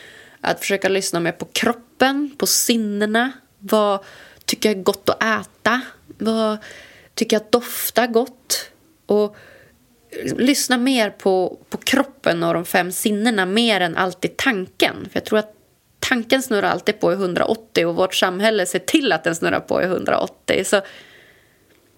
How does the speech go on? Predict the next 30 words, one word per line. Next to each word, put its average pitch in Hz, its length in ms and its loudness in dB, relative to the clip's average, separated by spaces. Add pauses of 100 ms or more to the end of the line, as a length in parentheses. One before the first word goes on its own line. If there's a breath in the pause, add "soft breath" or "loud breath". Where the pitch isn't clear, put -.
(640)
paus, 254 680 0
lyssna 208 260 0
mer 196 140 0
på 185 140 -8
sinnena, 190 680 0
meditation. 220 1080 -2 (640 loud breath)
Jag 190 120 -4
tror 202 140 -2
mycket 202 320 -2
det 208 40 -2
här 202 120 0
med 185 180 0
att 180 120 -8
hitta 202 380 -2
dels 190 340 2
din 185 300 -2
må-, 233 560 0
ditt 202 180 -6
mål. 262 640 2
Vad 214 160 2
är 202 40 2
ditt 214 120 -4
mål? 226 320 2
Vad 214 100 2
är 202 40 -2
din 214 160 -2
mening 214 480 0
med 214 120 2
livet? 214 600 -2
Vad, 190 380 2